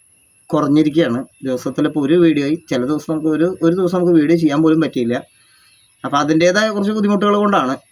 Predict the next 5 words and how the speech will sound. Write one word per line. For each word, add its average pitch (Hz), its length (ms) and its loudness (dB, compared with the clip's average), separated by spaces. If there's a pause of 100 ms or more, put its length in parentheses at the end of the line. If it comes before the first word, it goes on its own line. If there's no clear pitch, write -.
(100)
അപ്പൊ 131 140 -4
ഭാഗത്തിൻ്റെ, 147 840 0
ഏഴാം 139 360 0
ഭാഗത്തിൻ്റെ 151 460 0
ഭാഗം, 151 440 0